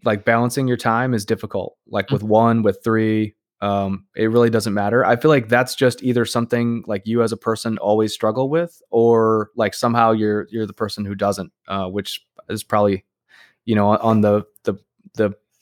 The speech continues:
Speaker 1: power law or the bell curve is very, <laughs> very towards the one
Speaker 2: <laughs>
Speaker 1: side. So,
Speaker 2: Yeah.
Speaker 1: but yeah, I, I, that's my reminder is just, it's hard. So
Speaker 2: It's hard.
Speaker 1: you just gotta keep working at it and keep trying to make a difference every day.
Speaker 2: Yeah, totally. Yeah, no, that's very affirming. <laughs>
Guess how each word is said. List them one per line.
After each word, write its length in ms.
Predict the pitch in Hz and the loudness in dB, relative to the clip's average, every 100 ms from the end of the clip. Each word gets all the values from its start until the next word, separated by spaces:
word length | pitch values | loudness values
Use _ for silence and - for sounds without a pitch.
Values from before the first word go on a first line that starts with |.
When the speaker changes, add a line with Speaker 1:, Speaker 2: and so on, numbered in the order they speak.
| _ | _
Speaker 1:
power 280 | 123 113 110 | 0 2 2
law 260 | 107 104 | 2 4
or 100 | 104 | 2
the 100 | 98 | 0
bell 200 | 95 104 | -2 -2
curve 260 | 101 107 101 | -2 -2 -4
is 100 | 98 | -4
very, 280 | 104 107 107 - | -4 -2 -2 -6
<laughs> 60 | 123 | -4
very 360 | 135 127 123 104 - _ | 2 4 2 -2 -16 _
towards 220 | - 131 120 | -4 -2 -2
the 60 | |
one 200 | 113 110 | -2 -2
Speaker 2:
<laughs> 100 | 107 | -2
Speaker 1:
side. 240 | 107 101 98 | -2 -2 -4
So, 280 | 107 101 - - | -4 -6 -8 -10
Speaker 2:
Yeah. 220 | 113 110 | -8 -2
Speaker 1:
but 100 | 123 | 2
yeah, 140 | 143 139 | 4 4
I, 280 | 156 139 | 2 2
I, 40 | 147 | 2
that's 220 | 156 151 | 2 2
my 260 | 135 135 120 113 | 2 2 0 -8
reminder 420 | 123 110 107 107 110 | -4 -2 -2 -2 -4
is 100 | 104 | -6
just, 160 | - | -10
it's 100 | 110 | -6
hard. 220 | 110 98 98 _ - | -2 -2 -4 _ -12
So 200 | - 104 | -2 0
Speaker 2:
It's 80 | 101 | 2
hard. 180 | 101 | 2
Speaker 1:
you 60 | 107 | 0
just 160 | 107 - | -2 0
gotta 120 | 113 | 0
keep 180 | 120 107 | 0 0
working 240 | 104 117 | 0 2
at 140 | 113 | 2
it 160 | 117 - | 2 2
and 260 | 104 101 101 _ _ _ - | 0 0 -2 _ _ _ -8
keep 140 | 107 | -2
trying 140 | 117 107 | 2 2
to 40 | |
make 140 | 104 | 2
a 40 | 101 | 0
difference 260 | 98 104 104 | -2 0 0
every 160 | 104 | 0
day. 180 | 101 101 - _ _ _ _ _ - | 0 -2 -6 _ _ _ _ _ -20
Speaker 2:
Yeah, 80 | - - _ _ - | -20 -20 _ _ -12
totally. 320 | 127 113 117 107 _ _ - | -8 -6 -8 -10 _ _ -8
Yeah, 180 | 110 101 - | -6 -6 -4
no, 60 | |
that's 160 | 107 104 | -4 -2
very 180 | 110 107 | -2 0
affirming. 480 | 104 113 110 117 | 0 -2 2 0
<laughs> 60 | - | 0